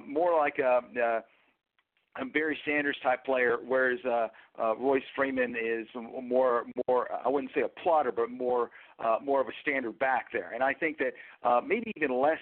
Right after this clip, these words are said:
is more with Lindsey. In other words, I think he's gonna do more with his touches, and that's gonna lead to more touches. Uh, so I'm not really worried about that. Uh, you know, obviously I would have liked to get somebody a little bit better quality there, but the fact was is that I went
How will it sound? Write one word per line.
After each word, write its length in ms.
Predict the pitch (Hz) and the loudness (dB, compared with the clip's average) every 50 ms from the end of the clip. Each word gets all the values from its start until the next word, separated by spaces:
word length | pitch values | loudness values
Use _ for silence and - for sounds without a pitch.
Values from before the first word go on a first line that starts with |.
| - | -6
is 80 | 139 - 113 | -12 -10 -6
more 280 | 127 131 139 147 143 | -2 2 2 4 4
with 160 | 131 135 123 | 4 2 0
Lindsey. 600 | 123 127 135 143 143 135 123 151 143 139 143 123 110 | 0 0 -2 -2 -2 -2 -2 -2 -2 -2 -4 -6 -8
In 240 | 120 123 123 123 131 | -8 -8 -6 -2 0
other 160 | 139 143 139 | 0 0 2
words, 240 | 135 135 131 127 127 | 0 0 0 -2 -2
I 60 | 135 127 | -4 -4
think 160 | - 127 123 | -4 -6 -10
he's 80 | 117 | -8
gonna 180 | - 139 123 120 | -8 -8 -6 -6
do 100 | 113 123 | -6 -6
more 220 | 117 123 127 135 | -2 0 2 2
with 120 | 139 135 117 | 2 2 -2
his 100 | 120 - - | -4 -8 -6
touches, 400 | - 151 143 143 - 147 143 139 - | -4 -4 -2 -2 -2 -2 -2 -4 -6
and 120 | 131 120 120 | -6 -4 -2
that's 160 | 127 123 - | -2 -2 -4
gonna 160 | - 123 113 | -6 -6 -4
lead 240 | 117 127 135 135 - | -4 -4 -4 -6 -6
to 60 | 110 | -4
more 200 | 107 113 127 120 | 0 2 2 2
touches. 500 | - - - 131 - - - 196 208 220 - - | 0 0 -4 -4 -2 0 0 0 0 -2 -4 -4
Uh, 320 | 113 117 120 120 120 120 120 - | -2 0 2 2 2 0 0 0
so 180 | 131 120 123 | 0 2 2
I'm 120 | 135 147 156 | 2 2 2
not 180 | 160 151 135 | 0 0 0
really 160 | 135 131 127 | -2 -2 -2
worried 280 | 120 107 117 127 139 143 | -2 0 0 2 2 2
about 240 | 143 147 143 147 143 | 2 2 2 2 2
that. 260 | 165 160 156 160 156 - - - - - - - - | 2 2 2 2 -2 -4 -16 -20 -20 -20 -12 -4 -2
Uh, 160 | 113 113 117 113 | 0 0 0 0
you 120 | 127 127 | -2 -2
know, 80 | 127 127 | 0 2
obviously 360 | 131 143 143 147 - - 135 | 2 0 0 -2 -2 0 0
I 60 | 127 | 2
would 160 | 123 123 123 | 2 2 0
have 100 | 120 - | 0 0
liked 260 | 120 123 131 139 - | 0 0 0 0 -2
to 40 | - | -4
get 160 | 110 135 135 - - | -4 -4 -4 -4 -4
somebody 240 | 147 135 123 123 123 | -6 -4 -2 0 2
a 20 | |
little 140 | 117 123 120 | 2 2 2
bit 180 | 127 127 123 - | 0 -2 -2 0
better 220 | - 131 120 113 - - - - | 0 0 0 0 -4 -6 -8 -4
quality 440 | - 143 151 156 160 160 165 160 160 | 0 2 2 4 2 2 2 0 0
there, 240 | 151 160 156 156 151 | 2 2 2 2 2
but 160 | 143 131 - | 0 -2 -2
the 80 | 123 117 - | -4 -4 -2
fact 240 | 139 135 135 - - | 0 0 0 -2 -2
was 160 | 135 131 127 117 | -2 -2 -2 -2
is 60 | 120 - | -4 -4
that 140 | 131 127 120 | -2 0 2
I 100 | 120 120 | 2 0
went 240 | 117 123 131 127 | 0 -2 -4 -4